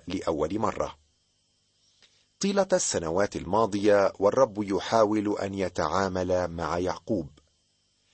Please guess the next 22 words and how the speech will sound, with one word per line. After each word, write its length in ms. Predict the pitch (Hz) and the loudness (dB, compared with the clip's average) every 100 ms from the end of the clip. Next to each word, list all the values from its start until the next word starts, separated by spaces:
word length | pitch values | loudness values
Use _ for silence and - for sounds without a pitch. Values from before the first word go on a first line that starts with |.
| _ | _
والآن 600 | 113 120 160 170 165 160 - | 2 2 4 2 2 -2 -6
يكمل 480 | 107 147 151 104 113 | 0 0 0 -4 -2
من 380 | 117 123 95 76 | 0 -2 -4 -8
حيث 320 | - 98 95 | -4 -4 -4
ابتدأ 600 | 73 - 113 101 104 107 | -10 0 2 4 2 0
في 220 | 104 82 | 0 -8
بيت 400 | 78 85 80 - | -4 -4 -4 -8
إيل 360 | 113 117 113 104 - _ _ _ | -4 -2 -2 -6 -10 _ _ _
عندما 400 | 92 117 127 123 | 0 4 2 2
كان 300 | 120 160 165 | 0 0 2
يعقوب 680 | 135 113 101 101 98 101 - | 2 -2 -4 -4 -2 -4 -4
شابا. 600 | - - 101 78 76 76 76 - _ _ _ _ _ _ _ - | 2 2 2 -2 -6 -10 -12 -18 _ _ _ _ _ _ _ -2
أما 160 | 196 | -2
السنوات 720 | 208 - 98 95 107 104 - | 0 0 0 2 2 2 0
التي 260 | 98 98 98 | 0 0 0
قضاها 480 | 92 - 85 98 90 | -2 0 2 2 2
يعقوب 600 | 85 78 - 101 87 73 | -2 -4 -4 -4 -2 -6
عند 300 | 80 107 78 | -6 -2 -2
لابان 600 | 71 73 98 104 101 95 - _ | -2 0 0 2 -2 -8 -14 _
فتعتبر 960 | _ 127 - 80 76 101 90 85 87 87 - - | _ -2 0 -2 2 2 2 0 -2 -6 -10 -4
سدى. 560 | - 156 78 67 64 123 _ _ _ _ _ _ _ - | -2 0 0 -2 -8 -20 _ _ _ _ _ _ _ -4
الآن 580 | - 90 104 117 117 | -2 0 2 2 -2